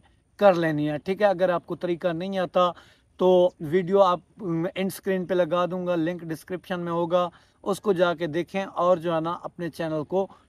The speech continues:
टू स्टेप वेरिफिकेशन लगा के जो है ना सिक्योर कर लें।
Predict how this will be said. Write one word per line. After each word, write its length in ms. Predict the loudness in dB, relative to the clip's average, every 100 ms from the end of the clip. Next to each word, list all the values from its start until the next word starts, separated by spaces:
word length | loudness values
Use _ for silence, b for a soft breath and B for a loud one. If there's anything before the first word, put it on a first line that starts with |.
| _
टू 120 | -4
स्टेप 280 | -2 -2 -2 _ -10
वेरिफिकेशन 600 | 2 2 2 -2 -2 -2
लगा 300 | -4 0 -2
के 220 | 0 -2 -4 b b _
जो 100 | -2
है 60 | 0
ना 120 | 0
सिक्योर 380 | -2 0 4 4
कर 160 | 2 0
लें। 180 | -2